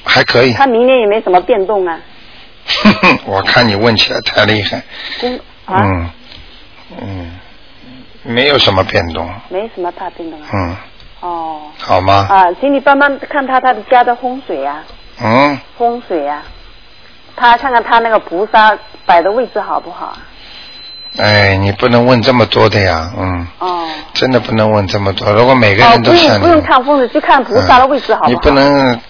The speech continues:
Speaker 1: 打通电话一个连一个这么问呢，
Speaker 2: 哦，哦，哦。
Speaker 1: 我都来不及帮你看呢。
Speaker 2: 哦，哦，哦。
Speaker 1: 你知道打一次气上去很累的。
Speaker 2: 哦，哦，哦。
Speaker 1: 嗯。
Speaker 2: 就看菩萨的位置。
Speaker 1: 你怕六个问题，我打六次上去。
Speaker 2: 哦，哦。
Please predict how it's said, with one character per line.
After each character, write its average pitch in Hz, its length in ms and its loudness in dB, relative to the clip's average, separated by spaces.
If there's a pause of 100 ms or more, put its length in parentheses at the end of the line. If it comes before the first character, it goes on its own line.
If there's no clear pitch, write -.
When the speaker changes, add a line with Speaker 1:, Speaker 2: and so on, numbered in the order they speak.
(140)
Speaker 1:
打 101 220 2
通 131 200 0
电 139 160 2
话 120 180 4
一 117 180 0
个 135 160 2
连 107 220 2
一 113 100 2
个 113 140 2
这 107 100 0
么 104 120 2
问 101 260 0
呢， 90 320 -6
Speaker 2:
哦， - 60 -6
哦， - 60 -6 (200)
哦。 - 140 -10
Speaker 1:
我 - 80 0
都 151 120 4
来 135 180 6
不 139 80 2
及 147 160 2
帮 147 180 4
你 110 100 2
看 120 400 2
呢。 85 80 -4
Speaker 2:
哦， 92 360 -10
哦， - 100 -14
哦。 - 60 -16 (440)
Speaker 1:
你 131 100 -4
知 - 140 -2
道 160 160 4
打 101 260 2
一 127 180 2
次 135 260 -2
气 - 300 2
上 127 220 4
去 131 180 2
很 104 280 0
累 123 200 4
的。 92 180 0
Speaker 2:
哦， 160 260 -4
哦， 151 180 -8
哦。 151 120 -6 (280)
Speaker 1:
嗯。 190 280 2
Speaker 2:
就 90 60 -2
看 233 140 2
菩 208 180 -4
萨 220 40 -6
的 240 80 4
位 226 60 4
置。 233 80 2
Speaker 1:
你 226 60 0
怕 175 120 6
六 175 240 6
个 156 120 6
问 156 180 6
题， 143 140 2
我 139 180 6
打 104 200 2
六 139 200 4
次 131 180 -2
上 104 220 2
去。 - 200 0 (100)
Speaker 2:
哦， 165 280 -6
哦。 156 200 -6